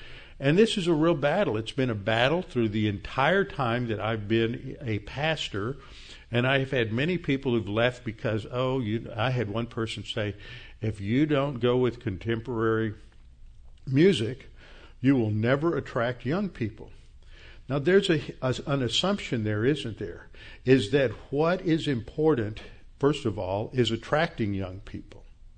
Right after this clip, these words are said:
Okay, is that a mandate in the scripture? Is that a criteria for successfully carrying out the teaching of God's word?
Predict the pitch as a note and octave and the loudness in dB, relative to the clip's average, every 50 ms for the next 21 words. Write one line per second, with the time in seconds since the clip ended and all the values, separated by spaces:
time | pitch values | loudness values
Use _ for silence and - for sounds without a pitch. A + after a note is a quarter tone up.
0 | - - - - - - - - - - - - - - - - A2 G#2+ - A#2+ | -20 -20 -20 -20 -20 -20 -20 -20 -20 -20 -20 -20 -20 -20 -12 -10 -8 -4 -2 -2
1 | A2 C3+ D#3 - B2 G#2 G2 G2+ B2 C3 D#3 F3 E3+ D3+ C#3+ B2+ A#2 A2+ A#2+ B2 | -2 0 0 -2 -2 -4 -2 0 2 2 2 2 2 0 0 0 0 0 0 0
2 | C3 C#3+ C#3+ D3+ D3+ D#3+ D#3+ D#3 C3+ A#2 B2 A2 - - - C3+ C#3 C3+ - E3 | -2 -2 0 0 0 0 -2 -2 -4 -6 -6 -8 -10 -6 -4 -4 -4 -4 -6 -10
3 | D3 C3 B2+ A2+ G2 F#2 G2 A#2+ C3 D3+ E3 D#3+ C#3+ B2+ B2 A#2 A2+ G#2+ A2 - | -8 -4 -4 -4 -4 -2 -2 -2 -2 -2 -2 -2 -2 0 0 0 0 -2 -6 -10
4 | - - - - - - - - A#2 A2 G2+ - - - D3 C#3+ D3 D3 C#3 C#3 | -20 -20 -20 -20 -20 -12 -4 -2 -2 -2 -2 -6 -2 0 2 2 2 2 0 0
5 | C3+ C3+ - - A#2+ G#2+ G2 - - - A#2+ G#2+ - - - - - C3+ C3+ C3+ | -2 -4 -4 -2 -2 -2 -2 -2 -4 -4 -4 -6 -4 -2 -2 0 0 0 0 0
6 | C#3+ C#3+ - - - - D3 C#3 C#3+ C#3+ C3+ C3+ C#3 C3 - - - - - - | 0 -2 -4 -6 -2 -2 0 0 2 2 0 0 -2 -4 -8 -14 -20 -20 -20 -20
7 | - - - - - B2 A#2+ B2 B2+ B2 A#2 A#2+ A#2+ A#2 A#2 A2 - A2+ - - | -20 -20 -16 -4 0 2 2 4 2 2 2 0 0 -2 -2 -2 -4 -12 -12 -4
8 | - A2 A2 G#2+ - B2 G#2+ G2 F2+ G2+ G#2+ F#2+ F#2 F#2 F2+ - G2 F#2+ F2+ E2+ | -2 -2 -2 -2 -4 -8 -8 -8 -4 -4 -4 -4 -4 -6 -8 -8 -10 -10 -10 -10
9 | - - | -12 -16